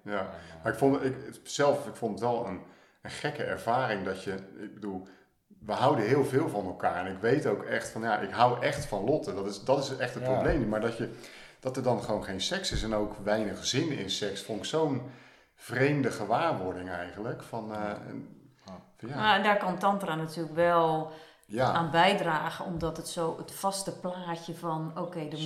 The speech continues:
Speaker 3: moet,
Speaker 1: Zeker.
Speaker 3: eh, opwinding komen en
Speaker 1: Ja.
Speaker 3: dan moet dat en dat en dat. En
Speaker 1: Ja.
Speaker 3: ja, dat is ook super lekker en
Speaker 1: Ja.
Speaker 3: dat is ook fijn als dat wel weer af en toe terugkomt.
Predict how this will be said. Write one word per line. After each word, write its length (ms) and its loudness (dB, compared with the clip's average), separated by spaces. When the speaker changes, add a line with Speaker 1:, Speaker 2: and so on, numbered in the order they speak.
Speaker 3:
moet, 120 -2
Speaker 1:
Zeker. 60 -10
Speaker 3:
eh, 220 -4
opwinding 640 0
komen 480 4
en 100 0
Speaker 1:
Ja. 60 2
Speaker 3:
dan 200 4
moet 160 0
dat 160 2
en 80 0
dat 160 -4
en 120 -4
dat. 600 0
En 120 0
Speaker 1:
Ja. 140 6
Speaker 3:
ja, 220 6
dat 160 -8
is 200 0
ook 100 -2
super 320 -2
lekker 440 6
en 140 0
Speaker 1:
Ja. 80 2
Speaker 3:
dat 100 -10
is 140 -6
ook 140 -8
fijn 360 -4
als 100 -8
dat 160 -6
wel 160 -4
weer 140 -4
af 160 -2
en 60 -10
toe 140 -8
terugkomt. 760 -2